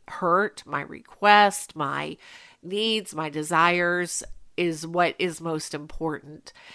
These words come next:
And it's not about us. You know, it's not about how much we pray, how much we fast, how much we're serving. It's all about God. And that's such a great reminder today. Um, if you're in the midst of praying for marriage restoration,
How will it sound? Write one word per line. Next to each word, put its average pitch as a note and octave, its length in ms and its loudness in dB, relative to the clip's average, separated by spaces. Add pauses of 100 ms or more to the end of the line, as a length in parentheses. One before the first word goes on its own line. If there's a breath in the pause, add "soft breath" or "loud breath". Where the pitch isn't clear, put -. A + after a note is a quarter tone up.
(280 loud breath)
And F3+ 480 0
it's G3 200 0
not G3+ 220 6
about G#3 240 6
us. - 440 0 (280 loud breath)
You F#3+ 120 -6
know, F3+ 180 4
it's F#3 180 -2
not F#3 240 8
about G#3+ 260 8
how G3+ 180 2
much G3+ 280 -2
we F3 120 0
pray, D3+ 580 2
how F#3 180 0
much G3+ 240 -4
we E3+ 120 -2
fast, B2 600 2
how G#3 100 2
much G#3+ 240 -8
we're F#3 140 -2
serving. - 640 -4 (360 loud breath)
It's F3 280 0 (120)
all E3+ 420 6
about D#3 400 2
God. C3+ 520 -2
And F#3 140 0
that's G3 240 2
such A#3 200 -2
a C4+ 60 -2
great G3 340 0
reminder D#3+ 600 -4
today. D3 560 -4 (400 loud breath)
Um, E3+ 480 -6
if - 240 -4
you're G#3+ 260 4
in F#3 200 -4
the F#3 80 -4
midst F3 320 -6
of E3 100 -6
praying D#3+ 320 -2
for D#3+ 160 -6
marriage E3 380 -2
restoration, F3 880 -2